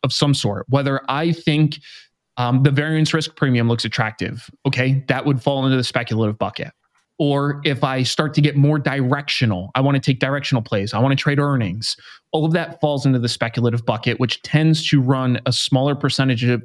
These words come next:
of the account than the core. Going back to the question, during a bear market, since my core strategies tend to be bullish in nature, I scale those back. I start to deploy more speculative strategies for two reasons.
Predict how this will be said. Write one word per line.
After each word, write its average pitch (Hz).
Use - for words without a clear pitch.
of 120
the 113
account 147
than 127
the 120
core. 95
Going 151
back 151
to -
the 139
question, -
during 143
a 160
bear 165
market, 135
since 143
my 135
core 160
strategies 123
tend 160
to 180
be 127
bullish 131
in 180
nature, 131
I 123
scale 131
those 117
back. -
I 139
start 185
to 156
deploy 131
more 143
speculative 160
strategies 135
for 123
two 165
reasons. -